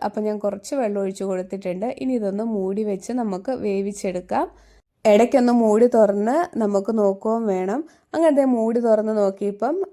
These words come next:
ഒരു, ആ, പകുതി വെന്തിട്ടുണ്ട്. ഇനിയിപ്പം നിങ്ങൾ ഓർക്കും, "ഇതെന്താ ഈ പച്ചമുളക് ഇട്ടില്ല, മുളക് പൊടി ഇട്ടില്ലല്ലോ, പിന്നെ എങ്ങനെയാ എരിവ് കിട്ടുന്നേന്ന്?" ദേ അതിന് പറ്റിയ സാധനമാട്ടോ ഇപ്പോൾ ഇടുന്നത്,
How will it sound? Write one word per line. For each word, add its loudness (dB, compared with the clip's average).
ഒരു, 0
ആ, 2
പകുതി -4
വെന്തിട്ടുണ്ട്. -2
ഇനിയിപ്പം 0
നിങ്ങൾ 2
ഓർക്കും, 4
"ഇതെന്താ 2
ഈ 0
പച്ചമുളക് -2
ഇട്ടില്ല, -2
മുളക് -2
പൊടി -4
ഇട്ടില്ലല്ലോ, -2
പിന്നെ -4
എങ്ങനെയാ -4
എരിവ് -2
കിട്ടുന്നേന്ന്?" -4
ദേ 0
അതിന് -6
പറ്റിയ -6
സാധനമാട്ടോ -4
ഇപ്പോൾ -2
ഇടുന്നത്, -4